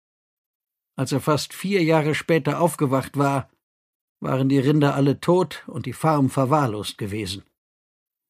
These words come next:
Vor lauter Zorn und Kummer hätte er die Augen am liebsten sofort wieder geschlossen,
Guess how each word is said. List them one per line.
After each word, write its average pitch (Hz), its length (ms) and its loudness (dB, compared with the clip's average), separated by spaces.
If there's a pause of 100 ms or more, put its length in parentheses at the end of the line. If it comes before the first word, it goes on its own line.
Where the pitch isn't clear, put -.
(120)
Vor - 160 -12
lauter 123 360 -6
Zorn 131 380 -2
und 113 160 -6
Kummer 143 300 2
hätte 120 240 -2
er 117 100 -4
die 127 120 -2
Augen 135 260 2
am 123 100 0
liebsten 139 340 -2
sofort 139 400 0
wieder 131 180 0
geschlossen, 147 580 -2